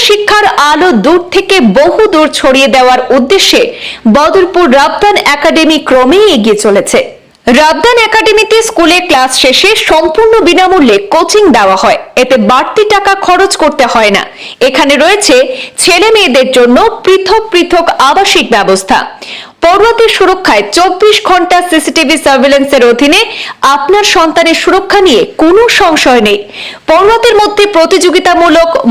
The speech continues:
মনোভাব গড়ে তুলে শিক্ষা গ্রহণের মানসিক বিকাশ ঘটাতে প্রত্যেক সপ্তাহে একটা করে পরীক্ষা নিয়ে ছাত্রছাত্রীদের মূল্যায়ন করা হয়। এছাড়া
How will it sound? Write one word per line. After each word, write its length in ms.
মনোভাব 440
গড়ে 260
তুলে 220
শিক্ষা 420
গ্রহণের 380
মানসিক 400
বিকাশ 260
ঘটাতে 340
প্রত্যেক 420
সপ্তাহে 480
একটা 220
করে 180
পরীক্ষা 460
নিয়ে 120
ছাত্রছাত্রীদের 760
মূল্যায়ন 360
করা 240
হয়। 160
এছাড়া 320